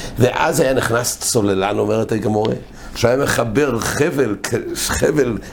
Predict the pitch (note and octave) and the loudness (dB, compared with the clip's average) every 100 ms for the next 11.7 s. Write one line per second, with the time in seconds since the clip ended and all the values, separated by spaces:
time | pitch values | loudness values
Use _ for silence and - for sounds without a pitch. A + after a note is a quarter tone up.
0 | - E3+ D#3 C#3+ C3+ C3+ - - A2+ E2 | 0 2 2 0 0 0 0 2 0 0
1 | D2 - - - G#2 B2 E3+ B2+ F#2 - | -4 -10 -18 -4 2 4 4 2 0 -2
2 | A2 G2 F#2+ G2+ - C#3 A2 G2+ - D3+ | 0 0 -2 -4 0 2 2 0 2 2
3 | D3 C3+ G#2 G2 G2 G2+ G#2+ C3+ - - | 2 0 0 0 0 0 0 -4 -8 -14
4 | - G2 F#2+ F#2+ F2 B2 A#2+ G#2 B2 G#2 | -2 0 2 2 2 2 4 2 2 0
5 | G2+ G2 F#2 G#2 G#2 F#2+ F2+ G2 B2+ - | 2 0 0 -2 2 2 2 -2 -6 -12
6 | - - - A2+ C3+ - A2 C3+ C3+ A#2 | -18 -8 0 0 2 0 2 2 2 2
7 | G#2+ G2 F2+ E2+ G#2+ - - - - - | 0 2 0 -2 -4 -10 -16 -18 -8 0
8 | A2+ C#3 D3+ D3+ C3+ G#2+ G#2+ - B2 A#2+ | 2 2 2 4 4 2 -2 0 0 0
9 | A#2+ A#2 F#2 - - F2+ A2+ B2+ - - | 0 0 0 -2 0 0 0 -8 -12 -10
10 | - G#2+ A#2 G2+ G2 F#2+ - G2 F#2 F2+ | -4 -2 0 0 -2 -2 -2 0 2 0
11 | - F#2 F#2+ - - F#2+ E2+ | 0 -2 0 -2 -2 -2 -2